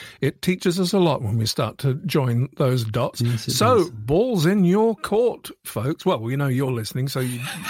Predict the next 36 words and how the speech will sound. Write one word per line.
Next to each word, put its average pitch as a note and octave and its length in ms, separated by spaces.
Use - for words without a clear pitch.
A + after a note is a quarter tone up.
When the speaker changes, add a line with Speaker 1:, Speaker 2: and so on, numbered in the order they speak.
Speaker 1:
you, - 80
you C#3 100
probably D3 380
already D3 240
Speaker 2:
<laughs> - 260
Yes. A2 200
Speaker 1:
uh, - 40
have D3 120
put G3 160
your D3+ 80
hand C#3 220
in, B2+ 200
in C3 160
your A#2+ 120
pocket. B2+ 440
But, D#3+ 460
uh, D#3 420
yeah, E3 420
when, E3 720
when D#3+ 120
we F#3 80
get G#3 200
to G#3+ 100
a F#3 60
thousand E3 340
dollars C#3+ 300
a - 40
month, G#2+ 320
which - 200
isn't C4 320
a E3 80
really E3+ 260
hard C#3+ 320
thing C3 220
to G#2 80
do, A#2+ 280